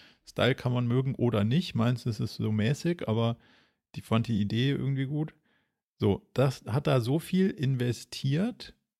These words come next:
wie er aus den Büchern Royalties kriegt.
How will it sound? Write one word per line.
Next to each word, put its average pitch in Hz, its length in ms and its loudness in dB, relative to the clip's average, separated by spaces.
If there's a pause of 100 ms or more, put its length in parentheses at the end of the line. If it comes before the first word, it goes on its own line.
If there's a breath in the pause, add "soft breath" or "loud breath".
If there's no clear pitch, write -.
(120)
wie 127 480 -2
er 131 300 0
aus 120 240 0
den 110 280 2
Büchern 131 480 0
Royalties 95 800 0
kriegt. - 520 -8